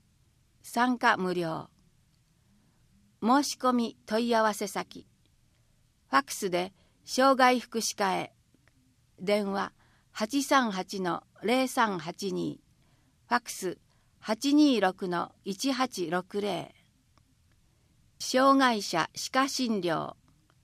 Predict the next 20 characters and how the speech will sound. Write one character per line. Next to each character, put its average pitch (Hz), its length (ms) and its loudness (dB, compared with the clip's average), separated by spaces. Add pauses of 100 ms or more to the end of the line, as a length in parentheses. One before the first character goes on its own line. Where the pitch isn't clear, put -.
(720)
表 233 220 2
で 208 140 0
す。 - 220 -12 (1080)
診 277 480 4
療 262 240 6
日 233 340 0
時。 151 220 -10 (960)
毎 254 260 4
週 262 300 0
木 240 320 2
曜 202 200 4
日、 165 240 -6 (480)
午 240 140 2
後 208 220 4
一 247 240 -2
時 247 120 -4
か 180 140 -2
ら 160 160 -2
五 175 160 -2
時。 - 240 -10